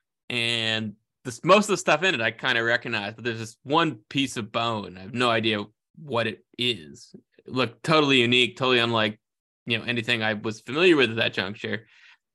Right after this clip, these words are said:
And it was a piece of swordfish <laughs> bone from the Nevin site.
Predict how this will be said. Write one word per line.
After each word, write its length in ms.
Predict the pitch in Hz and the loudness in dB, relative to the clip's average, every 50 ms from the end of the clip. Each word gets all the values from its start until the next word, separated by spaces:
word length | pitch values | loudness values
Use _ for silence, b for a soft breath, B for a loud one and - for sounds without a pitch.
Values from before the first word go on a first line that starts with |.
| _ _ _ - | _ _ _ 2
And 100 | 139 139 131 | 2 2 4
it 40 | 127 | 2
was 140 | 135 120 | -2 -2
a 40 | 123 | -4
piece 360 | 117 - - 151 165 160 - 156 | -4 0 2 2 2 2 2 0
of 180 | 131 110 - _ _ _ | -2 -2 -4 _ _ _
swordfish 560 | - - - 170 196 277 - - - - - | -10 -2 2 2 4 2 2 -2 -6 -8 -8
<laughs> 320 | - - - - 160 - - | -14 -12 -8 -8 -8 -6 -8
bone 160 | - 120 117 | -10 -12 -12
from 300 | - - 147 143 147 147 | -6 -2 0 0 0 0
the 80 | 143 135 | -2 -4
Nevin 460 | 123 113 110 113 147 185 196 170 117 | -4 -4 0 2 2 2 2 0 -4
site. 380 | 117 - 110 104 - - - | -6 -8 -10 -10 -10 -12 -18